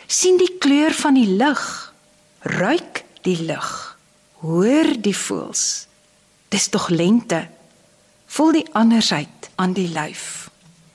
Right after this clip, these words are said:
Psalm sewenvyftig, daar in vers nege, dan sê die psalmdigter, "Ek wil vroeg opstaan,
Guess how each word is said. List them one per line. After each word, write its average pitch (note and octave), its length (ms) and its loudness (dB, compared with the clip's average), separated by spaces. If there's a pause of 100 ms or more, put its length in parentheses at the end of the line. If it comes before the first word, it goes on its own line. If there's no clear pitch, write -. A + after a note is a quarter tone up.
(160)
Psalm D#4 460 2
sewenvyftig, C#4 1500 0 (280)
daar A3+ 260 2
in C4 140 6
vers G#3 380 0
nege, F#3+ 440 2
dan F#3+ 140 0
sê G#3 200 0
die G#3 120 -2
psalmdigter, G3 960 0 (480)
"Ek - 160 -4
wil C#4 140 2
vroeg - 560 -2
opstaan, E3 800 -2